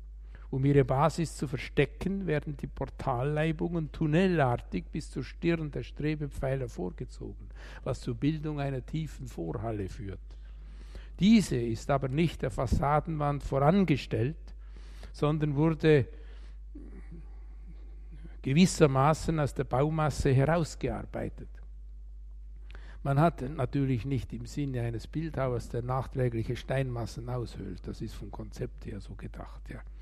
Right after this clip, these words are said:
Also man hat den Eindruck, die steinerne Substanz löse sich weitgehend auf und im Rosengeschoss wird das überho-, wiederholt. Auch hier wird die Wand bis zur Stirn der Strebepfeiler hervorgezogen, sodass wieder drei tiefe Nischen die Öffnungen überschatten.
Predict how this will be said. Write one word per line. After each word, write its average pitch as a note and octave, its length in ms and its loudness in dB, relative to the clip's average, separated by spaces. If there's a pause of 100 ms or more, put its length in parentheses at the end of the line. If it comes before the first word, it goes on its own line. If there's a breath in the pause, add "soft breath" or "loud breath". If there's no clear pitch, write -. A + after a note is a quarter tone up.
(800 loud breath)
Also E3+ 220 2
man F#3+ 200 6
hat G#3+ 200 6
den G3 120 4
Eindruck, G#3 680 2
die F3 100 -2
steinerne F3+ 560 2
Substanz E3+ 720 0
löse F3+ 380 2
sich D#3 280 -2
weitgehend F#3 680 4
auf - 360 -4
und C3 140 -4
im C3+ 140 4
Rosengeschoss D#3+ 920 6
wird C#3+ 200 4
das D3 160 2
überho-, B2 460 0
wiederholt. C#3+ 840 4
Auch C3+ 240 0
hier F3 300 6
wird D3+ 220 0
die B2+ 140 0
Wand C3+ 360 -2
bis D3 180 -6
zur B2+ 140 -6
Stirn D#3 440 0
der D3 120 -4
Strebepfeiler C3+ 840 2
hervorgezogen, C#3+ 920 -2 (260 loud breath)
sodass D3+ 400 2
wieder F3+ 240 4
drei E3 420 8
tiefe F#3 500 4
Nischen F3 520 2
die C#3 120 -2
Öffnungen E3 540 -2
überschatten. - 640 -6